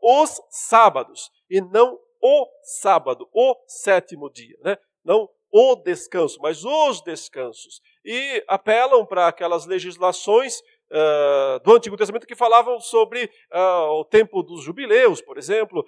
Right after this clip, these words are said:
depois de um tempo de cultivo da terra, tinha que entrar um descanso sabático para a terra, se perdoava dívidas, e que Paulo estaria falando disso porque ele está usando aqui o termo os sábados e não o sábado.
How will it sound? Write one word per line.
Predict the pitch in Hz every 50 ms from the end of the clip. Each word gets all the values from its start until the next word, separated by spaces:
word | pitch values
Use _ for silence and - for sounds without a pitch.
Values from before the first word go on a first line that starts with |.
| _ _ _
depois | 165 - _ 180 185 180
de | 185 185
um | 180
tempo | 180 _ 185 202 208 196 _ 151 143
de | 139 156 160 131 - _ _ _ _ _
cultivo | - 208 196 - - 180 170 160 170
da | 170 196 202
terra, | - - 208 220 233 226 196 196 190 - _ _ _ _
tinha | - 180 185 175
que | 190 190
entrar | 175 - 165 165
um | 170
descanso | 165 - - - - 165 160 - -
sabático | - 220 214 170 190 208 240 233 208 180 - - 202 - _ 196 170 147 _ _ _ _
para | - 170 175 160 160 175 208
a |
terra, | 196 _ - 208 226 226 220 185 185 175 - - _
se | - - 214
perdoava | - 220 208 - 180 185 180 170 208 214
dívidas, | 170 170 240 269 269 226 208 220 190 214 202 208 - _ _
e | - 262
que | 247 - 262 277
Paulo | - _ - 254 254 254 247
estaria | 233 - - 214 202 220 226 202
falando | - 214 185 208 214 202 202
disso | 165 175 214 226 220 - 240 202
porque | _ 220 226 _ - 202
ele | 190 190 196
está | - _ - 175
usando | 175 165 139 160 175 170 160
aqui | 147 - - 180
o | 165
termo | 165 _ 165 165 175 165 147 - _ _
os | - 226 247 240 240 - - - _ _
sábados | - - - - 160 160 135 147 143 139 147 - - _ _
e | 190 185
não | 180 165 165 180 185 180 _ _ _ _ _ _
o | - 208 220 - - - _ _
sábado. | _ - - - - - 180 151 123 - 127 - -